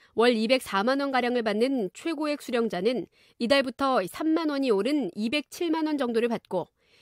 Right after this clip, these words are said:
전체 국민연금 수급자 월 평균 급여액으로 계산하면 삼십구만 팔천 원에서 오천구백칠십 원이 오른 사십만 사천 원을 받게 됩니다.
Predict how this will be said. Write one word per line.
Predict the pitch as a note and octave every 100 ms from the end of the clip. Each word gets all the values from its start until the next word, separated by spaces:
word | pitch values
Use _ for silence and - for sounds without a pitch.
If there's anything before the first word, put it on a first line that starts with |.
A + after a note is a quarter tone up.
| _ -
전체 | A#3+ B3 D4+
국민연금 | C#4+ B3+ D4+ D#4 D4 D4 D4
수급자 | D4 C#4 - - C#4
월 | A3+ G3
평균 | A3+ D4+ C#4+ C#4+ D4
급여액으로 | - A3 C4 C4 B3+ C4
계산하면 | G3+ G3+ G#3 E3+ G3 A3+ - _ _
삼십구만 | - D#4+ D#4 D#4+ - C#4 D4+
팔천 | D4+ E4 E4 C#4+
원에서 | A3+ F3 - - _ _ -
오천구백칠십 | A3 A#3 D#4 D4+ C4+ C#4 C#4 E4+ D#4+ D#4+
원이 | C4+ C4 A#3
오른 | F3+ A#3+ D#3+ - _
사십만 | - F#3 G3 - C#4+ C#4 C#4+
사천 | D4+ - D#4
원을 | A#3 G#3+
받게 | B3 - G#3+
됩니다. | F3 D#3+ D#3 D#3